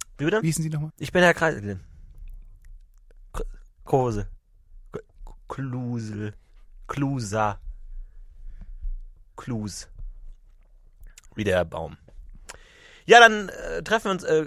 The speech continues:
Speaker 1: würde mich mal freuen, auch den, Ihren, Ihren, äh, Lebensgefährten, Ihren Kollegen, Ihren
Speaker 2: Lebensgefährten.
Speaker 1: Lebensgefährten kennenzulernen.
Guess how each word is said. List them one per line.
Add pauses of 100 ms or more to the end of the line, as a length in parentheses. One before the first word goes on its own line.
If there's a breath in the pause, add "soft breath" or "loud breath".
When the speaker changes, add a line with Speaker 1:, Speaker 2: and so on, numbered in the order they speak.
Speaker 1:
würde
mich
mal
freuen,
auch
den,
Ihren,
Ihren,
äh,
Lebensgefährten,
Ihren
Kollegen,
Ihren (300)
Speaker 2:
Lebensgefährten. (280)
Speaker 1:
Lebensgefährten
kennenzulernen.